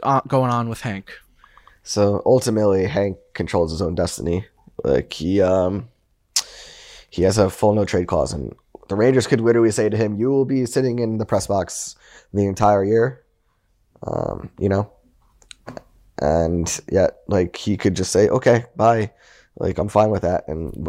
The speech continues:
Speaker 2: the Rangers can't do anything. So any move of Lundqvist is, um, it requires him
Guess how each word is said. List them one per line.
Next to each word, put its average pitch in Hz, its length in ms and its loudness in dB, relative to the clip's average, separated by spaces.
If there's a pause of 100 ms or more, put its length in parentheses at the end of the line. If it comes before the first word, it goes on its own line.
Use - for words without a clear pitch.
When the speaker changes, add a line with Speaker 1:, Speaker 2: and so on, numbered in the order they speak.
Speaker 2:
the 90 60 -6
Rangers 107 260 0
can't - 180 -2
do 104 100 0
anything. 71 340 -4 (220)
So 90 420 0 (1400)
any 147 520 4 (160)
move 120 320 0
of 107 140 0
Lundqvist 107 500 -2
is, - 440 -8 (120)
um, 64 360 -6 (1300)
it - 160 2
requires 104 580 0
him 98 340 -4